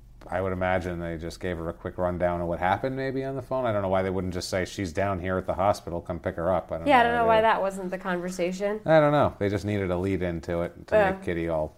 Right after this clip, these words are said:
Speaker 1: happy to see McConaughey for some reason.
Speaker 2: But she's super aggressive in setting them up. She's like, "Oh, you guys should go out tonight. Like, we should all go out tonight to go see the movie," or whatever. I
Speaker 1: Yeah.
Speaker 2: don't really know. Um,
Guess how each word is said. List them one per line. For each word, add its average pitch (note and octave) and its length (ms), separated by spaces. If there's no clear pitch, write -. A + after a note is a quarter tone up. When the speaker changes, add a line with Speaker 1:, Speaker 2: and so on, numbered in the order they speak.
Speaker 1:
happy E2+ 360
to D#2+ 120
see E2+ 200
McConaughey D#2+ 580
for D#2 80
some D#2 220
reason. D#2 280
Speaker 2:
But A#3 220
she's B3 220
super D4+ 380
aggressive G#3+ 520
in G3 120
setting F#3 320
them E3+ 140
up. E3+ 280
She's G3 320
like, G3+ 200
"Oh, B3+ 180
you G#3 160
guys A3 220
should - 160
go G#3+ 140
out G3+ 260
tonight. G#3+ 460
Like, F3 120
we F#3 140
should F#3 160
all F#3 200
go F#3 120
out F#3 200
tonight F#3+ 380
to E3 60
go F3+ 120
see F3 180
the E3+ 100
movie," F3+ 480
or E3+ 100
whatever. E3+ 540
I - 80
Speaker 1:
Yeah. A#2+ 100
Speaker 2:
don't F2 100
really E3+ 120
know. E3+ 300
Um, G3+ 540